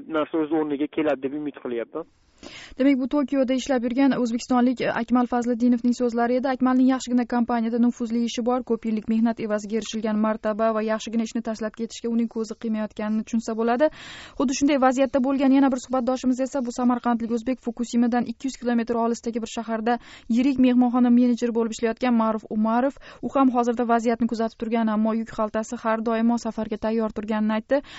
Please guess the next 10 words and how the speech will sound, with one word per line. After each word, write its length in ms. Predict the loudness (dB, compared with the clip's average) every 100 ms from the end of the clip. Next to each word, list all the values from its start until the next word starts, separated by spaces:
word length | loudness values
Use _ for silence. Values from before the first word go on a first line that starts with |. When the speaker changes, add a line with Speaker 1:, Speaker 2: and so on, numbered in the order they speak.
| -4
Speaker 2:
Ma'rufga 400 | 0 2 0 -2
ko'ra, 160 | 0 2
mutaxassislar 560 | 2 0 -6 -6 -6 -6
Fukushimadagi 640 | -6 -4 0 0 -2 -4
ikkinchi 400 | -6 0 0 2
atom 320 | 2 2 0
reaktorida 400 | 0 -2 -4 -4
portlash 480 | -2 -2 -2 -4 -2
sodir 240 | -2 0
bo'lishidan 400 | 2 2 0 -6